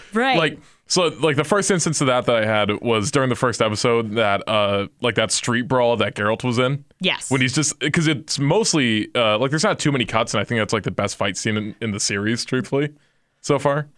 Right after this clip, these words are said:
Speaker 1: What? Uh, the very first
Speaker 2: The very
Speaker 1: fight
Speaker 2: first
Speaker 1: scene?
Speaker 2: one in the
Speaker 1: Ye-
Speaker 2: first episode. I think that's my favorite.
Speaker 1: That's where he's,
Speaker 2: Truthfully.
Speaker 1: like, using, and that's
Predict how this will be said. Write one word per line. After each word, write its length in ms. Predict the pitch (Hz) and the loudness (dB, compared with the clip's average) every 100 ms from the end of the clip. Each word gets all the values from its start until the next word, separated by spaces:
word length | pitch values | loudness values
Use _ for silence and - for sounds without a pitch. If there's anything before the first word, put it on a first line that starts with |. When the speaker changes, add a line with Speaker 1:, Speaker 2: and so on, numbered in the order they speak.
| _ _ - | _ _ -4
Speaker 1:
What? 380 | 208 240 160 190 | 0 0 0 0
Uh, 140 | 220 | 0
the 180 | 190 214 | 0 -2
very 400 | 190 233 247 269 | 0 0 2 0
first 280 | - 240 139 | 0 2 2
Speaker 2:
The 120 | 120 | 2
very 220 | 175 180 | 2 2
Speaker 1:
fight 140 | - 170 | 2 2
Speaker 2:
first 160 | 175 | 2
Speaker 1:
scene? 80 | 170 | 2
Speaker 2:
one 280 | 143 127 107 | 2 2 2
in 100 | 113 | 0
the 40 | |
Speaker 1:
Ye- 60 | 120 | 0
Speaker 2:
first 200 | 131 120 | 0 2
episode. 360 | 123 104 101 107 | 0 0 -2 0
I 80 | |
think 240 | 113 156 143 | 0 0 2
that's 160 | 139 | 0
my 100 | 131 | 0
favorite. 400 | 107 110 90 85 | 0 0 -2 -4
Speaker 1:
That's 180 | - 190 | -6 -4
where 140 | 262 247 | -2 0
he's, 280 | 240 226 | 0 -2
Speaker 2:
Truthfully. 180 | 190 - | -4 -4
Speaker 1:
like, 240 | 214 190 202 | -2 -2 -2
using, 500 | 233 269 233 190 - | 0 0 -2 -2 -2
and 180 | 208 | -2
that's 280 | 233 277 - | -2 -4 -6